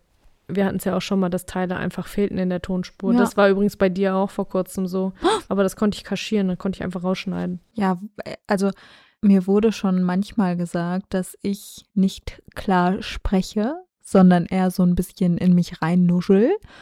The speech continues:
Speaker 2: Und ich spreche auch sehr leise an sich. Deshalb kann man das, glaub ich, gut kaschieren bei mir, weil ich sowieso keine klare Aussprache <laughs> habe, dann muschel ich alles zusammen.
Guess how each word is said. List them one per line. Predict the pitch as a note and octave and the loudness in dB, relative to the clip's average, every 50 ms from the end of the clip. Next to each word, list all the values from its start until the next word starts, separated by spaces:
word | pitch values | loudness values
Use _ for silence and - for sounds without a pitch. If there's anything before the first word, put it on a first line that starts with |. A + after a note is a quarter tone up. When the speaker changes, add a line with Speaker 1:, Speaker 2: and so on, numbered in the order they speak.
| - - - _ | -20 -20 -16 _
Speaker 2:
Und | - G#3 G3 | 0 0 0
ich | F#3 - | 0 -2
spreche | - - - F#3+ - - | -6 -4 -4 -4 -2 -2
auch | F#3 F3+ | -4 -4
sehr | - - G3 F3+ E3+ | -2 -2 0 0 0
leise | E3 E3 E3 E3+ F3+ F#3+ G#3 G#3 F#3+ | -2 -2 -2 -2 -2 -2 -2 -4 -4
an | G#3 G3+ F#3 G3+ | -2 -2 -4 -4
sich. | - A#3+ B3 C#4 - - - _ _ _ _ _ _ _ _ _ _ _ _ _ _ _ _ _ | -4 -8 -10 -10 -14 -20 -20 _ _ _ _ _ _ _ _ _ _ _ _ _ _ _ _ _
Deshalb | - G3 - G3 F#3+ - | -4 -2 0 -2 -4 -2
kann | - G3+ F#3+ | 0 0 2
man | F#3 F#3 | 2 2
das, | F#3 F#3 - | 0 -2 -2
glaub | - F3 F3+ | -2 -2 -2
ich, | F#3 - | -2 -2
gut | - G3 - | -6 -8 -6
kaschieren | - - F#3+ - - - G3+ F#3 F3+ | -6 -10 -10 -10 -2 0 0 0 0
bei | F3+ F3 | 0 0
mir, | F3 F3+ F3+ F3+ | 0 2 2 2
weil | F#3 F3+ F#3 | 2 2 2
ich | F#3 - | 0 0
sowieso | - F#3 F#3 F3+ - F#3+ | -2 -2 -2 -2 -2 -4
keine | - - G#3 F#3+ F#3+ | 0 2 2 2 2
klare | - - F#3+ F3+ F3 E3+ E3 | 2 0 0 2 2 2 6
Aussprache | F3+ D#4 D#4 - D4 F#3 F3+ - | 6 6 8 8 6 6 6 6
<laughs> | G3+ | 6
habe, | G3+ G3+ G#3 G3+ | 6 6 6 6
dann | G#3 G3+ G3+ G3+ G#3 G#3 G#3+ G#3+ | 6 6 6 6 6 6 6 6
muschel | G#3+ A3+ A3+ A3+ G#3+ G3 | 6 6 8 8 6 6
ich | G3 G3 - | 4 2 2
alles | E3 F#3 G3 G3 - - | 2 2 2 0 -2 -6
zusammen. | - F#3+ F3+ F3+ F3+ F#3 F#3+ | -8 -6 -4 -4 -4 -4 -4